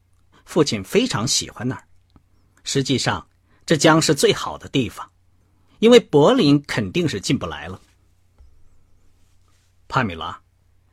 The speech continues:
你这样周游世界，难道你在伦敦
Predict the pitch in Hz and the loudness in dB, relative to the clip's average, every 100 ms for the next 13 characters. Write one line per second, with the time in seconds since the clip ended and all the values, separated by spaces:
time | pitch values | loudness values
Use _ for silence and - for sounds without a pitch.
0 | _ _ _ _ - 147 151 143 - 196 | _ _ _ _ 0 4 4 0 4 6
1 | 180 139 120 240 254 127 - - 139 - | 8 6 6 6 6 2 0 0 -2 0
2 | 165 - _ _ _ _ 139 156 170 147 | -2 -4 _ _ _ _ 0 6 8 8
3 | 123 104 135 113 127 170 202 202 | 6 4 2 2 0 0 2 0